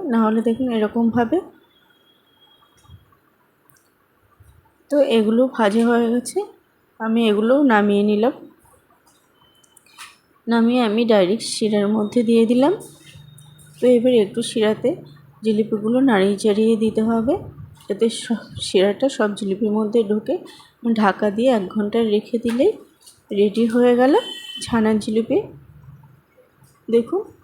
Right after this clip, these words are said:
কতটা সফট হয়েছে, একদম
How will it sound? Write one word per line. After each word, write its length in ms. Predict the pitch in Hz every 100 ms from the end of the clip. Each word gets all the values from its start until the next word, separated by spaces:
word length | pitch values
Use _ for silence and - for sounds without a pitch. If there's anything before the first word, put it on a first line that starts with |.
| _ _ _ _ -
কতটা 360 | 226 226 233
সফট 380 | 240 240 220 - -
হয়েছে, 380 | 240 226 - 285 415 - _ _ - - - _ _ _ _ _ _ _ 1077 1077 - - - - - _ _ _ _
একদম 300 | 226 214 285